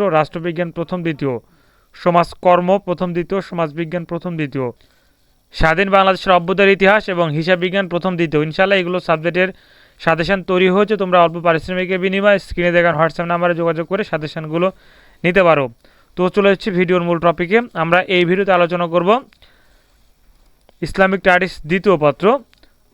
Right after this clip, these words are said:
আল কালাম। তো তোমরা অবশ্যই, অবশ্যই চ্যানেলটি সাবস্ক্রাইব করে সাথেই থাকবে। এক নম্বর প্রশ্ন, ইসলাম শব্দের অর্থ কী? দুই নম্বর প্রশ্ন, আকিদা শব্দের অর্থ কী? তিন নম্বর, শরহুল আকায়েদ আন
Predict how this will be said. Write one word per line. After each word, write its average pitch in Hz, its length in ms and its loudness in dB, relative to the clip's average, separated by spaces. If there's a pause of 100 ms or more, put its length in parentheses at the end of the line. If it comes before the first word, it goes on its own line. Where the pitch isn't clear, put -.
আল 165 160 0 (120)
কালাম। 156 260 0 (240)
তো 160 60 -6 (100)
তোমরা 175 240 2
অবশ্যই, 185 300 0
অবশ্যই 202 300 -4
চ্যানেলটি 170 340 2
সাবস্ক্রাইব 170 360 -4
করে 202 180 -4
সাথেই 160 280 0
থাকবে। 151 240 0 (2500)
এক 165 220 0
নম্বর 196 240 0
প্রশ্ন, 214 220 -2 (440)
ইসলাম 190 360 0 (400)
শব্দের 180 340 4
অর্থ 170 140 -4 (120)
কী? 214 80 -2 (100)
দুই 175 120 2
নম্বর 180 220 -2
প্রশ্ন, 196 220 -6 (520)
আকিদা 180 420 -2
শব্দের 175 320 0
অর্থ - 120 -6 (100)
কী? - 80 -4 (120)
তিন 180 180 -2
নম্বর, 175 260 2 (680)
শরহুল 185 460 2 (160)
আকায়েদ 180 300 0 (240)
আন 170 80 0